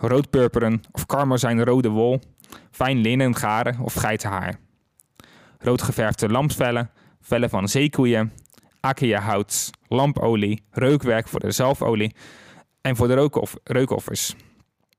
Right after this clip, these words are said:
Onyxstenen voor de priesterschort of edelstenen voor de bo-, edelstenen voor de borsttas." Alle vaklieden moeten zich melden om alles te maken waartoe de Heer opdracht heeft gegeven. De kandelaar met de bijbehorende dekkleed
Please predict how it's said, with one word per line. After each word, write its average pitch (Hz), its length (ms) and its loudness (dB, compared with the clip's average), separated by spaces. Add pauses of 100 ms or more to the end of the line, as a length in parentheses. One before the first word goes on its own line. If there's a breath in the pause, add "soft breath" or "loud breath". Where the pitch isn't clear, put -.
(720 soft breath)
Onyxstenen 151 640 0
voor 110 120 -4
de 104 80 0
priesterschort 127 600 -2
of - 140 -14
edelstenen 110 560 -2
voor 107 120 -4
de 107 80 0
bo-, 107 180 -10 (240)
edelstenen 110 460 -2
voor 113 100 -2
de 113 80 0
borsttas." - 600 -4 (1200 loud breath)
Alle 160 240 2
vaklieden 156 640 0
moeten 113 220 -4
zich 110 140 -4
melden 127 400 2 (100)
om 113 120 -4
alles 147 340 -2
te 113 100 -2
maken 107 340 0
waartoe 113 200 -2
de 107 80 -2
Heer 113 260 -2
opdracht 120 320 -4
heeft 101 180 -6
gegeven. - 480 -8 (840 loud breath)
De 120 100 -6
kandelaar 143 680 0
met 113 160 -4
de 113 80 -2
bijbehorende 107 760 0
dekkleed 120 640 -2